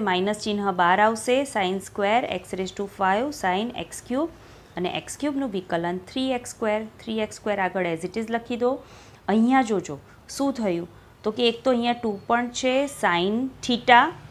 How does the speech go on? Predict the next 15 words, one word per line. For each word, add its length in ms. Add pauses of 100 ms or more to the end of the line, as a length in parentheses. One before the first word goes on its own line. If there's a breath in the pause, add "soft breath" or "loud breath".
(180)
into 260 (140)
cos 300
theta, 200 (120)
x 140
raise 140
to 120
five 200
ને 80
હું 140
થોડી 260
વાર 160
માટે 180 (120)
theta 300
સમજી 340
લઉં 120